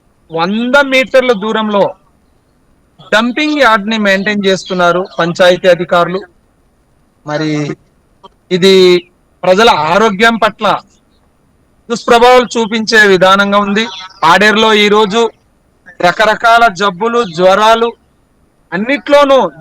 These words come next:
జిల్లా ఫస్ట్ అని లాస్ట్ వీకే ఈనాడు పత్రికలో ప్రచురితమైంది. ప్రస్తుతం అయితే హాస్పిటల్లో జిల్లా ఆసుపత్రి కిటకిటలాడుతుంది.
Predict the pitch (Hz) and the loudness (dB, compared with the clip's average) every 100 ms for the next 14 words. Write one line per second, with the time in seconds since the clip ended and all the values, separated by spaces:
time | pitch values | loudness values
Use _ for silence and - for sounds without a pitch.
0 | 165 208 247 254 226 185 240 226 226 165 | -10 -2 -2 -2 -6 -8 -6 -4 -4 -6
1 | - _ _ _ _ - - - 151 160 | -12 _ _ _ _ -20 -20 -10 -2 2
2 | 202 196 - 233 226 220 - 226 220 214 | 2 0 -2 0 2 0 0 2 2 2
3 | 208 - _ 180 214 240 233 226 208 202 | -2 -6 _ -6 0 0 0 -2 -4 -4
4 | 196 208 202 185 175 - - 180 180 190 | -4 0 2 0 0 -6 -8 -6 -4 -4
5 | 185 196 196 196 208 220 - _ _ _ | -4 -2 0 -2 -4 -6 -8 _ _ _
6 | _ _ _ _ _ _ _ 196 214 - | _ _ _ _ _ _ _ -4 -2 -2
7 | 233 240 233 233 233 196 - - 190 - | 0 2 2 2 2 0 0 -4 -6 -4
8 | 226 202 220 165 - 190 208 214 214 202 | -6 0 0 0 -4 -2 0 2 2 0
9 | 180 208 190 190 185 170 190 190 202 202 | -4 -6 -4 -6 -4 -2 0 0 2 2
10 | 196 208 202 202 | 0 -4 -4 -4